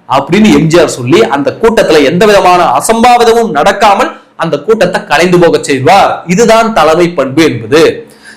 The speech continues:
இரண்டு தினங்களுக்கு முன்பு, நேற்று தான் நினைக்கிறேன், எடப்பாடி பழனிசாமி அவர்களுடைய ஒரு கூட்டத்துல பார்த்தேன். ஆஹ், அந்த ஊர் பேர் பாபநாசமா இல்ல பாலக்கோடா அப்படின்னு தெரியல.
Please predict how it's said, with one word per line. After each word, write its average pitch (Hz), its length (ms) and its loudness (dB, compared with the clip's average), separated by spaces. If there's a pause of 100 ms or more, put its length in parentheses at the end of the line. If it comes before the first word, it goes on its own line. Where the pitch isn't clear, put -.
இரண்டு 180 240 2
தினங்களுக்கு 226 440 2
முன்பு, 202 560 -4
நேற்று 233 280 0
தான் 214 180 0
நினைக்கிறேன், 135 300 -6
எடப்பாடி 185 300 0
பழனிசாமி 202 500 0
அவர்களுடைய 180 520 2
ஒரு 156 160 -2
கூட்டத்துல 190 280 0
பார்த்தேன். 160 260 0 (500)
ஆஹ், 123 200 2
அந்த 131 280 0
ஊர் 196 220 2
பேர் 156 180 0
பாபநாசமா 185 760 0
இல்ல 220 220 2
பாலக்கோடா 156 500 2
அப்படின்னு 139 300 -2
தெரியல. 127 420 -2